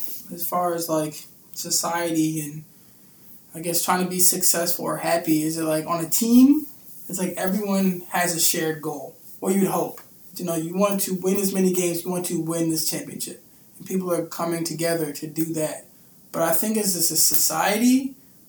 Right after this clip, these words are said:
that our goals are so shattered and, like, in different directions. I think a lot of it was, like, built off of selfishness, where it's like, I want to do all this, I want to be very successful, rich as fuck,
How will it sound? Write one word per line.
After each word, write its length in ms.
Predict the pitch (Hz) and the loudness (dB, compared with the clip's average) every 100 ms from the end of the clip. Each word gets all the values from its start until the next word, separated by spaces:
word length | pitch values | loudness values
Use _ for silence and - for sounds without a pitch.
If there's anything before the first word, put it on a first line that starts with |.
| - | -12
that 240 | 175 160 - | -6 -6 -6
our 180 | 165 170 | -4 -4
goals 580 | 165 165 170 165 160 156 | -2 0 2 2 0 0
are 80 | 156 | 0
so 360 | - 170 156 | 2 2 0
shattered 680 | 156 - 165 156 160 143 147 - | 0 0 0 -2 -4 -6 -12 -12
and, 140 | 165 | -10
like, 160 | 160 156 | -8 -8
in 160 | 165 165 | -10 -6
different 320 | 170 170 156 | -4 -4 -4
directions. 680 | 156 156 165 156 156 156 - - - - | -6 -6 -6 -8 -8 -14 -14 -20 -20 -20
I 60 | - | -18
think 380 | - 175 160 - | -10 -6 -6 -8
a 80 | 160 | -2
lot 240 | 170 175 | 0 0
of 60 | 170 | -2
it 100 | 160 | -2
was, 180 | 160 160 | -2 -2
like, 320 | 151 156 - - - 165 | -4 -6 -12 -12 -8 0
built 480 | 190 190 185 - - - - - | 2 2 0 -4 -6 -20 -8 -2
off 240 | 165 - | 0 0
of 320 | 156 156 - - - - - - - - | -2 -2 -4 -8 -20 -20 -20 -20 -20 -14
selfishness, 760 | - - 208 196 - 170 - - | -2 2 4 2 -2 -6 -8 -6
where 100 | 170 | -4
it's 100 | 165 | -4
like, 260 | 165 - - | -4 -8 -10
I 640 | 202 190 208 208 - 160 160 - - - - | -2 2 4 4 0 -4 -10 -16 -20 -20 -10
want 300 | 175 175 180 | -6 -2 0
to 320 | 180 160 156 | 0 0 -4
do 360 | 165 160 185 175 | -10 -2 0 4
all 180 | 170 | 2
this, 500 | 165 170 170 - - | 2 0 4 4 4
I 80 | - | 2
want 140 | 190 185 | 0 0
to 80 | |
be 200 | 175 170 | 0 0
very 180 | 165 165 | 0 0
successful, 380 | 165 175 165 165 | 0 0 -2 -2
rich 180 | 170 170 | -4 -4
as 100 | - | -2
fuck, 320 | 180 - - | -2 -2 -6